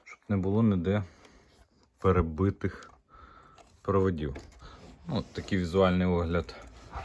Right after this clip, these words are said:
можливий, дуже легко. Звертайте на це увагу. Але, як правило, причиною буде оцей термодатчик на паровому бойлері.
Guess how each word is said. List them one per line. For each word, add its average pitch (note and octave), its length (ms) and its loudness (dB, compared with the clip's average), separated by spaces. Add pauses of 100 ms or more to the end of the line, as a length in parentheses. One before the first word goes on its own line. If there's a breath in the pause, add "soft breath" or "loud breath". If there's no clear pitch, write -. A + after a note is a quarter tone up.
(1000 loud breath)
можливий, A#2 500 0
дуже F2+ 280 -4
легко. B2 520 0 (580 loud breath)
Звертайте F#2 580 2
на E2+ 140 -2
це E2 160 -6
увагу. F2+ 540 2 (1300 loud breath)
Але, G2+ 440 4 (100)
як G2 280 -2
правило, F#2 500 2 (640 soft breath)
причиною F#2 760 -4 (200)
буде G2+ 600 -2 (1080 loud breath)
оцей - 500 -6 (960)
термодатчик F2+ 880 -2 (120)
на F#2+ 120 -6
паровому F#2 600 -4
бойлері. E2 520 -10